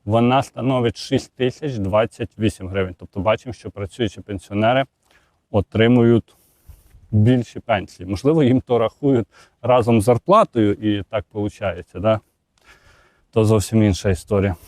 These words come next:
Е, далі, е, що можна констатувати?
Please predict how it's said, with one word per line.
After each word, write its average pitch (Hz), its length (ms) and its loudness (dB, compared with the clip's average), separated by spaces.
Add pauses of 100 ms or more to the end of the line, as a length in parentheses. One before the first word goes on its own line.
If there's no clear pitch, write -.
(240)
Е, 104 400 -2 (1300)
далі, 113 460 2 (280)
е, 98 340 -4
що 165 460 -2
можна 127 460 0
констатувати? 120 920 -4